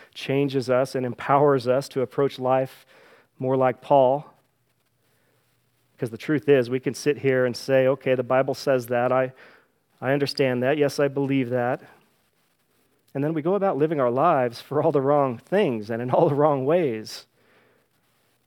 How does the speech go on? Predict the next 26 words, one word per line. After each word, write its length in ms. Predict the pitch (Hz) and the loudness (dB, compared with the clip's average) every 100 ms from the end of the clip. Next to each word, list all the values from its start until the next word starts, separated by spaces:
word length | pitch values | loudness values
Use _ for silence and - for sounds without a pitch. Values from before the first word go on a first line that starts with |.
| _ | _
But 140 | 131 - | -4 0
Paul 160 | 143 | 0
cues 280 | - 180 147 | 2 2 2
us 180 | 131 151 | 2 2
in 120 | 147 | 0
here 160 | 123 123 | 0 -2
to 80 | |
something 400 | 123 143 135 135 | -2 -4 -4 -6
truly 420 | - - 170 151 135 | -6 -2 0 0 -2
incredible, 600 | 123 - 151 143 120 120 | -6 0 2 2 2 0
I 100 | 117 | -2
think, 300 | 131 147 147 | -2 -2 -2
and 80 | |
truly 240 | - 180 147 | -2 -2 -2
practical 600 | - 160 185 - 135 127 | 0 2 2 0 -4 -4
for 300 | - 202 165 | 0 2 4
us 180 | 113 - | 0 -4
as 140 | 120 | -6
well. 380 | 156 196 - - _ _ _ _ _ _ _ _ _ _ | -4 -6 -10 -18 _ _ _ _ _ _ _ _ _ _
He's 160 | - 131 | -8 -4
going 160 | 139 131 | -2 -4
to 80 | |
tell 320 | 120 - 165 113 | -4 2 4 4
us, 260 | 123 143 | 0 -2
and 80 | 135 | -6
he's, 380 | 123 113 - | -8 -10 -16